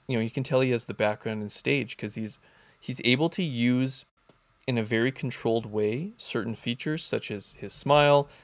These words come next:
his, the way he holds his eyes to convey so much emotion and information to the audience. And then the other thing, also coming from his background on stage, but I would say especially as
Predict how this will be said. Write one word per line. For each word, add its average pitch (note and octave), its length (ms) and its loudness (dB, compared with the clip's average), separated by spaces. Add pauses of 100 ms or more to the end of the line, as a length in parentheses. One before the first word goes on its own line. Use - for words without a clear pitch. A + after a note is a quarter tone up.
(160)
his, A2 260 -4
the A2+ 100 -4
way A2+ 180 2
he A2+ 120 -4
holds A2+ 300 2
his G#2 100 -6
eyes A#2 480 -2 (220)
to - 100 -6
convey A2 380 -2
so - 340 -2
much A2 380 -2 (580)
emotion A2+ 800 0 (180)
and A2+ 100 -4
information G#2 640 -4
to - 80 -8
the C#3 140 -2
audience. D#3+ 460 -4 (1080)
And C3 120 4
then C#3 120 6
the C3 80 8
other C#3 160 8
thing, B2 320 0 (840)
also C3 260 8
coming C3 280 2
from A#2+ 180 -2
his A2 140 -2
background A2 460 2
on A#2+ 220 2
stage, A2 400 -2
but G#2+ 120 2
I A2 60 2
would G#2+ 120 -4
say G#2 300 -6
especially A2 680 0
as - 300 -6